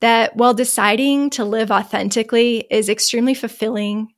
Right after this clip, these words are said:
and meaningful and exciting, at least that's what I'm learning so far through this experiment that I'm on, it's not always easy to stand f-,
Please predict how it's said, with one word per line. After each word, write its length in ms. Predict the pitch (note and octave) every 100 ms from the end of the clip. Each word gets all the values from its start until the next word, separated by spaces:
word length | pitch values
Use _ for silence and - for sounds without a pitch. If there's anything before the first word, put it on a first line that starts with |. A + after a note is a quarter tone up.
| _
and 240 | A3 G#3+ G3+
meaningful 800 | G#3 G#3+ G#3 - G#3+ G#3+ G#3 -
and 140 | - G#3+
exciting, 800 | G3+ - F#3+ F#3+ G#3+ A#3+ B3+ C4+ _ _ _ _
at 100 | A3
least 180 | B3+ B3+
that's 160 | C#4 C#4
what 100 | B3+
I'm 140 | A#3+
learning 280 | A3 G#3 G#3+
so 180 | G#3+ G3+
far 460 | - F#3+ G3 A3+
through 200 | A3 G3
this 160 | G3+ G3+
experiment 580 | G3+ - G3 G3 G#3 G3+
that 120 | F#3
I'm 180 | G3+ G3+
on, 380 | A3 A#3 B3+ B3+ _ _ _ _ _ _ _
it's 180 | B3+ -
not 220 | A#3+ B3
always 300 | F#4+ G#4+ G4
easy 320 | - A3 A3 G#3+
to 80 |
stand 800 | A3 - - - F#3 F#3 G#3+ A3 -
f-, 400 | - - -